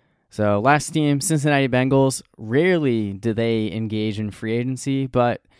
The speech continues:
uh, today they went out and signed D J Reader to a four-year, fifty-one million dollar deal and Trey Waynes to a three-year, forty-two million dollar deal. So that's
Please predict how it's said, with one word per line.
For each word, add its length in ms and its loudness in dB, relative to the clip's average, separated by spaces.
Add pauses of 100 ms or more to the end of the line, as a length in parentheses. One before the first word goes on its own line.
(280)
uh, 240 -4
today 340 0
they 160 0
went 220 0
out 160 -2
and 120 -6
signed 600 -6
D 160 -4
J 180 -2
Reader 560 -2 (120)
to 200 -2
a 60 -2
four-year, 500 -4
fifty-one 560 -4
million 260 -4
dollar 280 -2
deal 420 -2 (400)
and 100 -10
Trey 220 2
Waynes 520 0
to 120 -2
a 60 -2
three-year, 500 -2
forty-two 560 -4
million 300 -4
dollar 240 -4
deal. 340 -10
So 240 -4
that's 280 -6